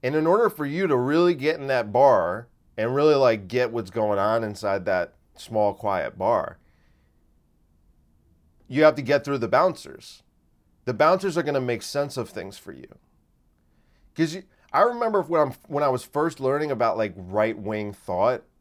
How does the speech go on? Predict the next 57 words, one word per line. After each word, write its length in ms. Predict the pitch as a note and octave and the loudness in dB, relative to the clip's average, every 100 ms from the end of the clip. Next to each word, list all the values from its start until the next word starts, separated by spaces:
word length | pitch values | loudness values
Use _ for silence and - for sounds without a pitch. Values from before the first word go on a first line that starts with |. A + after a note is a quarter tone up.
| _ _ _ _ _ _ _ - | _ _ _ _ _ _ _ -4
I 140 | B2+ | -2
just 260 | C3+ D#3 B2 | 0 -4 -4
knew, 640 | C3+ D3+ E3+ G3+ A3+ - - | -4 0 2 2 2 -4 -4
I 100 | D3 | -2
didn't 340 | A3 F#3+ F#2+ | -2 -4 -6
get 220 | B2 D3+ | -2 0
it 200 | C#3+ - | -2 -6
yet. 260 | D#2+ G1+ - _ - | -12 -12 -14 _ -10
I 100 | G#2+ | -4
didn't 180 | E3 G#3 | -2 2
really 220 | A#3 A3+ | 2 2
get 320 | A2+ A#2 B2+ | -2 0 0
it, 220 | G3 G3 | 0 -2
but 120 | G#2 B2 | 0 2
I 100 | A#2+ | 0
wanted 540 | G#2+ A2+ D3+ F#3 C#3 | 0 0 2 0 -6
to 100 | A2+ | -12
get 280 | F2 D2 - | -12 -12 -12
it 160 | - _ _ | -18 _ _
because 260 | G#2+ G#2 C3 | -12 -8 -4
I 120 | C3+ | -6
felt 340 | - C3+ D#3 | -2 0 0
like 180 | E3+ E3+ | 0 -2
I 80 | D#3+ | -2
would 140 | C3 F#2 | -2 -4
like 300 | F2+ G#2+ - | -6 -8 -10
it. 180 | - _ _ _ - | -20 _ _ _ -8
It 60 | |
was 180 | B2+ C3 | -6 -6
a 60 | C3+ | -10
feeling, 540 | - F3 D3+ C#2+ - _ _ _ _ _ _ - | -8 -4 -4 -4 -14 _ _ _ _ _ _ -12
you 80 | G#2+ | -4
know? 320 | A2+ C#3 C3 _ _ _ _ _ _ _ _ _ _ _ _ _ _ _ _ _ _ _ - | -4 -4 -8 _ _ _ _ _ _ _ _ _ _ _ _ _ _ _ _ _ _ _ -8
And 140 | C#3 | 0
I, 180 | E3 D#3+ | 2 2
I 140 | D#3 D3+ | 2 2
didn't 200 | E3+ F#3+ | 2 2
wanna 160 | G#3+ | 2
go 80 | G#3 | 2
to 40 | G#3+ | 0
the 100 | G3+ | 0
club 240 | G#3+ A3+ | -2 -2
anymore. 280 | G3 C#3+ G#2+ | -4 -2 0
I 80 | C3 | 0
was 120 | C#3 | -2
done 280 | G#2+ E3 G3 | 0 2 0
with 140 | F#3+ | -4
the 40 | |
club. 200 | - E3+ | -4 -2
I 60 | C3+ | 0
knew 220 | D#3 F3 | 2 2
I 80 | A3 | 4
was 140 | G#3 | 2
done 160 | C#3 F3 | 2 2
with 100 | E3+ | 0
the 60 | D3+ | -6
club, 480 | - C#3 E3 D#3+ | -4 0 0 -2